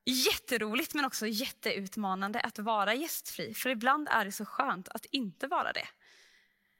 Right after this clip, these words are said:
Men det är någonting som Gud kallar oss till att vara. Att vara gästfria.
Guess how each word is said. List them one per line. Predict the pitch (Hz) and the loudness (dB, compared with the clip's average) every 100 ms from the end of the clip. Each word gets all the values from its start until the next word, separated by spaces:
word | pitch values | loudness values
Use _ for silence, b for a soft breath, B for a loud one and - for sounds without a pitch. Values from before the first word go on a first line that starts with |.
| b b _ _ _ | b b _ _ _
Men | 233 285 262 170 170 220 - _ | 4 6 6 4 -4 -8 -12 _
det | 247 | 2
är | 285 269 240 220 214 208 b b | 6 6 6 6 2 -4 b b
någonting | 254 294 320 285 240 | 2 4 2 0 -2
som | 220 226 208 190 _ | 0 0 0 -4 _
Gud | 226 226 254 262 233 | -6 0 0 0 -2
kallar | - 285 262 220 277 | 2 2 4 2 0
oss | - | -4
till | - 208 | -6 -8
att | 190 - | -8 -6
vara. | 214 240 - - - - _ _ _ | -2 0 0 -2 -4 -14 _ _ _
Att | 220 - | -12 -4
vara | 233 226 214 | 0 2 0
gästfria. | 220 - - - - 220 220 | -2 -6 -8 -8 -6 -2 -2